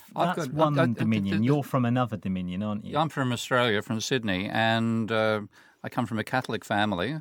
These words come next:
Speaker 1: I'm an agnostic and a-, atheist when pressed, but that's the background, which gives you a strong sense of social justice.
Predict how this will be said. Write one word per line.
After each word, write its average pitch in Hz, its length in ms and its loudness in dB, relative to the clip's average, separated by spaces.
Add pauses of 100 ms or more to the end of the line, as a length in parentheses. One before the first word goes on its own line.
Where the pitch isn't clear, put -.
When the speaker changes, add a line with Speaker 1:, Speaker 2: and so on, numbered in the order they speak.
Speaker 1:
I'm 110 140 -4
an 104 100 0
agnostic 101 600 -2 (160)
and 120 160 -6
a-, 101 200 -4
atheist 107 440 -2
when 92 180 -2
pressed, 95 320 0
but 101 140 -6
that's 104 240 -2
the 101 80 -8
background, 98 440 -2
which 107 160 -8
gives 104 160 -6
you 110 80 -6
a - 20 -6 (120)
strong 143 220 0
sense 113 280 -6
of 101 100 -14
social 104 400 -6
justice. 98 640 -8